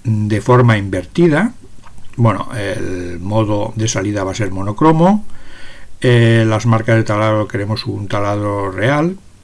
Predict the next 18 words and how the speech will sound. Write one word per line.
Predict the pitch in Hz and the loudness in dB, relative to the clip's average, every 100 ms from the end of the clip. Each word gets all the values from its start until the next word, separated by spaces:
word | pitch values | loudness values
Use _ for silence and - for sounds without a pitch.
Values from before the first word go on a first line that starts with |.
| - - - - - - - - - - - - | -20 -20 -20 -20 -20 -20 -20 -20 -20 -20 -14 -12
Eh, | - 123 104 98 | -6 -2 -2 -4
tenemos | - 107 110 | -4 -2 0
más | 104 - | 0 -2
opciones | 87 139 147 113 - | -2 0 2 0 -2
como | - 98 98 92 | -4 -4 -4 -4
marca | 104 107 107 | -2 -2 -2
pequeña | 101 98 127 120 95 | -4 0 2 2 0
o | |
sin | - 92 | -4 -6
marca | 98 101 104 | -4 -4 -4
de | 101 | -4
taladro, | 107 127 135 156 | 0 0 0 -2
pero | 127 107 | -2 -4
nosotros | 92 104 95 104 98 | -4 -6 -4 -4 -4
vamos | 98 98 92 | -6 -6 -6
a | 95 | -6
realizar | 95 95 - 95 90 - - - - - - - | -6 -8 -8 -8 -10 -16 -20 -20 -20 -20 -20 -6
la | 123 104 98 95 90 92 87 85 | -2 -2 -4 -6 -8 -10 -12 -12